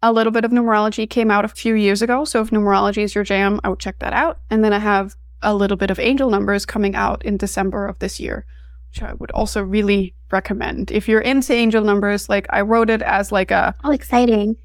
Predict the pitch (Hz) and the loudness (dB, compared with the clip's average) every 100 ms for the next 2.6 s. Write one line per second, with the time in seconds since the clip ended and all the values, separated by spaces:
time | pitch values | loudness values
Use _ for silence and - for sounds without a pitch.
0 | - - - 233 214 202 254 247 220 208 | -20 -20 -2 2 2 2 -2 0 0 0
1 | 196 202 208 240 247 _ - 262 - - | 0 0 0 0 -2 _ 0 0 -2 -14
2 | - - 220 - 220 | -18 -8 -8 -2 -2